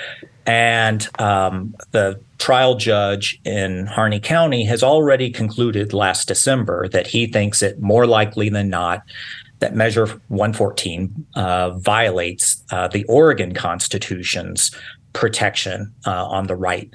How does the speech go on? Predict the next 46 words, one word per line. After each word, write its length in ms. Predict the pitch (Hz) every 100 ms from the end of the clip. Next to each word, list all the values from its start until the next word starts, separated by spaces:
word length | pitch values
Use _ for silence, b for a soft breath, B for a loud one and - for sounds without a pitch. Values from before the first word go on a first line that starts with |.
| -
uh, 300 | 95 90 87
to 140 | -
bear 320 | 104 98 90 87
arms. 480 | 85 92 98 - - B B B -
Um, 160 | 107 98
the 100 | 101
judge 320 | 120 120 123
will 80 | 117
be 140 | 117
holding 400 | 104 120 110 110
a 60 | 98
trial, 720 | - 110 113 110 107 104 -
uh, 340 | 107 92 92 95
in 140 | 98 98
September, 720 | 104 - 117 104 104 180 - _ b b b _
um, 580 | 104 95 92 90 90 92 - -
uh, 320 | 92 90 90 104 _ _ -
that 220 | 98 -
will, 440 | 101 95 92 85 - _ _ -
um, 300 | 90 85 90
go 280 | - 98 92
to 140 | - 85
the 140 | 87
ultimate 460 | 95 104 107 87 113
merits 480 | 123 120 95 -
of 180 | 95 -
whether 240 | 107 95 90
that's 220 | 85 -
true, 360 | - 208 151
but 160 | 127 135
it's, 220 | 131 - B B B
it's 100 | -
highly 300 | 202 208 190
unlikely 580 | 151 131 120 135 107 98
that 160 | - 107
he's 140 | 107
gonna 220 | 110 107
reverse 420 | 104 98 110 -
himself, 520 | 90 80 - - - -
uh, 240 | 110 95
that 400 | 92 98 90 - -
after 260 | 101 110
having 260 | 101 113 110
concluded 560 | 107 101 - 120 107 104
last 340 | 104 95 -
December, 720 | 101 - 107 107 95 85